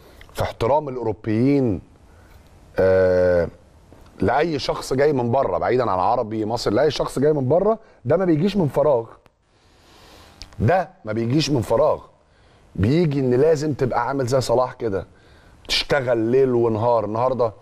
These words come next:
عايز اوريكم تصريحات هندرسون بعد الماتش، اللي هو كابتن ليفربول، بيقول لك: "يا ص-، صلاح، انا سعيد لصلاح،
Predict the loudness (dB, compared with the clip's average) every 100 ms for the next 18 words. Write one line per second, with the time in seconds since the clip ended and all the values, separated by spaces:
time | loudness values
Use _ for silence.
0 | -20 -12 -4 0 2 0 -2 -4 -2 -2
1 | -4 0 0 0 0 -2 -4 -12 -16 -20
2 | -20 -14 -2 0 0 -4 -4 -2 -2 -2
3 | -2 -2 0 -2 -2 -2 0 -2 -2 -4
4 | -6 -18 -20 -20 -20 -2 0 0 -2 -6
5 | -6 -2 0 0 -4 -6 -4 0 0 0
6 | 0 0 0 -2